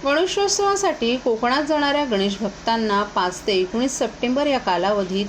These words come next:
पथकर म्हणजेच टोल माफी देण्याचा निर्णय मुख्यमंत्री एकनाथ शिंदे यांनी घेतला असून त्यासंबंधीचा शासन निर्णय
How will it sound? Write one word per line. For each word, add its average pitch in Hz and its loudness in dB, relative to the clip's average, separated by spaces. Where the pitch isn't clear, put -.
पथकर 220 0
म्हणजेच 185 0
टोल 208 2
माफी 208 0
देण्याचा 262 0
निर्णय 180 0
मुख्यमंत्री 330 2
एकनाथ 202 0
शिंदे 202 0
यांनी 247 2
घेतला 220 0
असून 220 0
त्यासंबंधीचा 240 0
शासन 233 -2
निर्णय 175 0